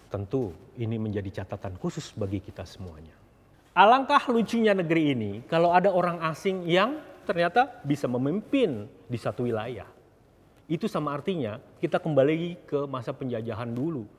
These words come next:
Ketika Belanda menjajah negeri ini selama tiga ratus lima puluh tahun. Merekalah yang menentukan siapa yang berhak menjadi pemimpin wilayah. Mau bupati kek, mau wedana kek,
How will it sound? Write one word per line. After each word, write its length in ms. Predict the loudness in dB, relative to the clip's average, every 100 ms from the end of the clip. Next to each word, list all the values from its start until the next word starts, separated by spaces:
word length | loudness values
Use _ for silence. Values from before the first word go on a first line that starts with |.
| -20 -20 -18
Ketika 400 | -14 -8 -2 0
Belanda 840 | 0 0 2 2 2 2 2 0 -6 -18 -12
menjajah 520 | -6 -4 -2 -2 0 -4
negeri 320 | -2 -2 -2
ini 140 | -4 -6
selama 560 | -8 -2 2 2 2 -4
tiga 240 | -4 -2 -2
ratus 280 | -6 -8
lima 240 | -6 -6 -6
puluh 200 | -8 -8
tahun. 440 | -8 -4 -4 -6 -14 _ -20 -20 -4
Merekalah 680 | 4 6 6 4 4 4 4
yang 200 | 0 0
menentukan 560 | -2 -2 -2 0 0
siapa 520 | -2 8 12 12 12 8
yang 120 | 6
berhak 280 | 2 -2 -4
menjadi 240 | -2 -2
pemimpin 480 | -2 -4 -4 -2 -2
wilayah. 480 | 0 2 2 2 0 -10 -20 -10
Mau 160 | -4 -2
bupati 560 | -2 4 4 4 2
kek, 400 | 2 2 2 0
mau 160 | -2 0
wedana 560 | 2 6 8 6 4 -4
kek, 320 | -2 -2